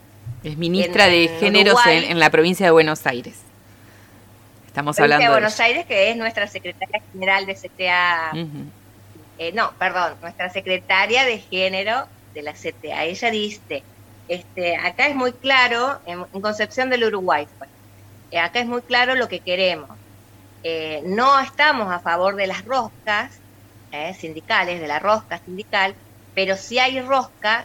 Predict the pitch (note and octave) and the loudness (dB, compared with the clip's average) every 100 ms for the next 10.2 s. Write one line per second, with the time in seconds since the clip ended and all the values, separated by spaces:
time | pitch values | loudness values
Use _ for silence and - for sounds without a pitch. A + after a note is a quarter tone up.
0 | - F3+ F3+ G#3 G#3 F#3+ F3+ F#3+ F#3 E3+ | -8 -6 -6 -6 -10 -6 -4 -2 -2 -2
1 | D#3+ C#3+ C#3 - - - - - - A3+ | -2 -4 -6 -10 -20 -20 -20 -20 -12 -12
2 | - B3+ A#3+ B3 B3 B3 C4+ B3+ B3+ B3+ | -4 -4 -4 -6 -6 -6 0 2 2 0
3 | - - - - F3+ F#3 F#3+ G#3 A3+ - | -12 -20 -20 -16 -8 -2 0 2 0 -4
4 | - E3 - - D#3+ D#3 D3+ D3 D3+ - | -8 -8 -10 -12 -10 -6 -8 -8 -12 -16
5 | E3 F#3+ F#3+ G#3+ A3+ G#3+ - - F#3+ G3 | -8 -4 -2 0 0 0 -4 -14 -4 -2
6 | G3 F#3+ F3+ - F3 E3+ F3 - A3+ A3+ | -2 -4 -6 -16 -6 -6 -6 -2 2 2
7 | A3+ A3 - - E4 E4 B3+ - G#3+ G#3+ | 0 -10 -18 -10 -4 -4 -4 -4 0 2
8 | G#3+ A#3 A#3+ - D#3+ D#3+ D#3 D3 C#3+ C#3+ | 2 -2 -4 -10 -14 -14 -14 -16 -18 -20
9 | - - - D#3 D#3 D3 D3 - D#3+ D#3+ | -20 -20 -20 -16 -16 -18 -20 -20 -16 -14
10 | D#3+ D#3+ | -12 -12